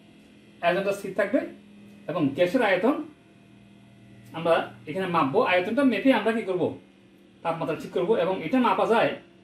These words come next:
দুইশো সত্তর ডিগ্রি থেকে, দুইশো সত্তর ডিগ্রি সেন্টিগ্রেড থেকে আমরা প্রায় পাঁচশো ডিগ্রি পর্যন্ত এটা দিয়ে মাপতে পারি। এরপর আরও আছে তোমাদের বইতে, আমি দু একটা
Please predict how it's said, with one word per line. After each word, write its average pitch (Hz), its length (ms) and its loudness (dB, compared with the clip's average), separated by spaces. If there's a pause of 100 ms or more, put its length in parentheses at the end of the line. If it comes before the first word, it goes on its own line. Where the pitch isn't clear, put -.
(440)
দুইশো 202 400 2
সত্তর 240 320 -2
ডিগ্রি 214 280 -2
থেকে, 254 400 4 (1300)
দুইশো 202 280 2
সত্তর 240 300 -2
ডিগ্রি 226 200 -2
সেন্টিগ্রেড 240 460 0
থেকে 269 200 6
আমরা 220 220 4
প্রায় 226 380 4
পাঁচশো 208 260 -2
ডিগ্রি 269 220 4
পর্যন্ত 220 200 -4
এটা 190 160 -4
দিয়ে 247 180 4 (440)
মাপতে 151 240 -6
পারি। 117 180 -6 (1000)
এরপর 233 180 2
আরও 247 180 4
আছে 262 140 4
তোমাদের 220 240 2
বইতে, 185 280 -2
আমি 190 120 -4
দু 165 100 -6
একটা 196 180 -6